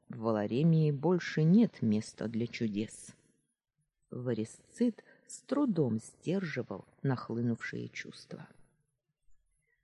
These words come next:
«Что ж, вся надежда только на наших воинов», тихо сказала Криолина.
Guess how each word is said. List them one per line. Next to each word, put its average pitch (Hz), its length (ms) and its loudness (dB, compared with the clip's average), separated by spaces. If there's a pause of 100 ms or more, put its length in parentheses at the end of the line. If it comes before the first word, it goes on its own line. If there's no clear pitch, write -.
(160)
«Что - 540 -8
ж, - 280 -4 (120)
вся - 300 0
надежда 202 640 6
только 151 480 0
на 196 120 10
наших 147 480 2 (120)
воинов», 123 460 2 (800)
тихо 190 340 -4
сказала 131 560 -6
Криолина. 135 720 -10